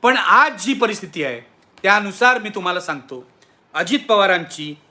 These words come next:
चारही बाजूनी कोंडी झालेली आहे, सुप्रीम कोर्टात कोंडी झालेली आहे, स्वतःच्या पक्षात कोंडी झालेली आहे, भाजप त्यांचा अपमान करते,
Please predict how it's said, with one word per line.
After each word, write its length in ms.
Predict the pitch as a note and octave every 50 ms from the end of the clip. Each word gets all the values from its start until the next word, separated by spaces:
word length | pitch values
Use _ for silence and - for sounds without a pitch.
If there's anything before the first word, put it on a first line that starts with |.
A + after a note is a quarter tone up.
| _ _ _ _ _ -
चारही 500 | - G3 F3 F#3 F#3+ G3 G3+ G3 A#3 C#4
बाजूनी 600 | C4+ A3+ F#3+ E3+ D#3+ D#3 D#3 C#3+ C#3+ C#3 C3 C3+ _ _ _ _ _ _ _ -
कोंडी 280 | E3 E3 E3+ F#3+ A3+
झालेली 400 | A3 G#3+ G#3 G#3+ G#3 G#3+ G#3+ G#3+
आहे, 100 | G#3+ A3+ A#3 _ _ _ _ _ _ - - - - - - -
सुप्रीम 300 | - G#3 - B3+ C4+ B3
कोर्टात 360 | - - A3 G#3+ G#3+ B3+ B3+ B3+ -
कोंडी 240 | B3 A#3 G#3 G#3 G#3+
झालेली 400 | F#3 F#3+ E3+ E3+ E3 D#3 D3+ D3+
आहे, 240 | C#3+ C3 A#2+ C3 C#3 - _ _ _ _ _ _ _ _ -
स्वतःच्या 340 | F3+ F#3 A#3 A#3 G#3+ B3
पक्षात 380 | A#3+ A#3+ A#3 A#3 - - C#4 C#4+ - -
कोंडी 240 | B3 A3 G#3 G#3+
झालेली 400 | G3 E3 D#3+ C#3+ C#3 B2 A#2+ A#2+
आहे, 160 | A2 G2+ G#2+ - _ _ _ _ _ _ _ _ _ _ _ _ _ _ -
भाजप 460 | C#3+ D#3+ F3+ F3 - B3+ C4 C4 C4+
त्यांचा 400 | C4 C4 B3 A3+ G#3 - A3+ G3+
अपमान 340 | F3+ - D#3 F3 F3+ F3 E3+
करते, 460 | C#3 D3+ C3 - - B2 - -